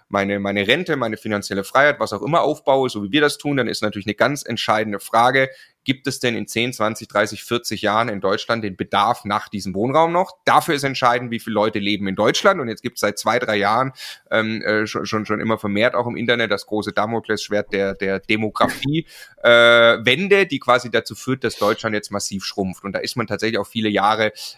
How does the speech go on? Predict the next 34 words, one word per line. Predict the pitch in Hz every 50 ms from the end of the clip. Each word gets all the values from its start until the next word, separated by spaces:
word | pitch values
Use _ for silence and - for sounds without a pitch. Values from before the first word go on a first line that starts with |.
| _ -
ähm, | 104 107 104 104 104 104 104 104 101 101 101 - -
äh, | 104 101 101 101 101 101 101 101 104 101
davon | - 104 101 - 110 -
ausgegangen, | - 113 135 135 - 113 110 98
dass | - 117 127 - -
Deutschland | 123 123 135 131 - - 151 143 143 -
schrumpft. | - - 156 180 240 302 - -
Dann | 113 110 104
kam | - 104 104
die | 101 101
erste | - 98 - -
Flüchtlingskrise | - - 135 147 - 156 156 156 - - - 151 151 151 151 147 143 139
und, | - - 101 98 98
und, | 98 98 95 95 95
äh, | 90 92 95
na, | 101 131 175
also | 147 110 95 90 87 - _
wegen | - 90 90
der | 87 -
Alterspyramide | - 110 110 - - - 110 107 107 107 107 104 101
ist | - - -
klar, | - 107 117 123 110 98
wir, | 95 87 90
wir | 95
haben, | 95 95 95 95
äh, | 92 90 95 92 -
quasi | - 92 95 92 92
zu | - - 110 101
wenig | 104 98 95 92 -
Geburten. | - 92 - 131 165 160 - 123
Also | 104 - 92
wenn | 95 92
ich | 90 - -
nur | 110 120 127 131 131 131